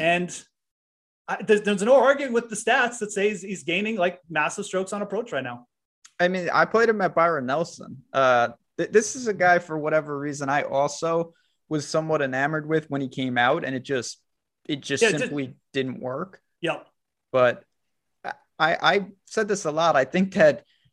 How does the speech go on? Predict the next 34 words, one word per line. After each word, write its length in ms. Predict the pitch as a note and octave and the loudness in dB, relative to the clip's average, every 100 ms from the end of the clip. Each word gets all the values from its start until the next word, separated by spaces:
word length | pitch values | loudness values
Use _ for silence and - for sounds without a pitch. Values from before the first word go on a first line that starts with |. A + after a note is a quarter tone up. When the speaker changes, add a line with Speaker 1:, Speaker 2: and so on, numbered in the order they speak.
| _ | _
Speaker 2:
Hovland 680 | - D#3 E3+ D#3+ E3+ E3+ D#3+ | 0 2 2 0 -6 -4 -4
and 140 | C3+ C3+ | -4 -2
Morikawa 960 | D3+ D3+ C#3+ D3 D3 D3+ D#3 D3+ C#3+ | 0 2 2 6 6 6 6 6 4
and 180 | B2+ B2 | 2 -2
now 180 | C#3 C3+ | -2 -2
Cameron 440 | C3+ D3 D3 C#3+ | 0 2 2 -2
Young 260 | C3 C#3 D3 | -2 -2 -2
and 120 | C3+ | -2
Will, 180 | D3 D3+ - | -2 -2 -2
like, 220 | C#3 - | -4 -2
they 120 | E3 | -6
do 440 | G#3+ B3+ A#3 E3+ _ D#3+ | -2 -2 -2 -6 _ -8
not, 260 | F3 G#3 | -4 -4
it's 120 | - | -2
not 160 | E3+ - | -2 2
their 140 | C#3+ - | 0 0
fault, 240 | C3+ B2+ | -2 -4
but 100 | C#3+ | -4
they 80 | G3+ | -6
do 160 | C4+ | -6
a 20 | D#3 | -2
lot 200 | D#3+ F3 | 0 0
of 80 | |
people 240 | F3 D#3+ C#3 | -2 -4 -4
a 40 | |
disservice 540 | C3 C3+ - F3+ C#3 - | -2 -6 -2 -2 -2 -6
because 260 | C3 C3+ C#3+ | -6 -2 2
everyone, 480 | G3 G#3 G3+ F3 - | 4 2 2 -4 -6
if 160 | D#3 | -8
you 80 | D#3+ | -2
don't 300 | F3+ G#3+ G3 | 0 0 -2
start 560 | - - D#3+ E3+ F#3 - | -10 0 4 6 4 0
immediately 540 | D#3+ C#3+ D3 E3 D#3 D#3+ | -6 -6 -4 -4 -2 -2
contending, 640 | D#3 B2 C3 D#3 G3 A3 | -4 -2 0 0 -2 -2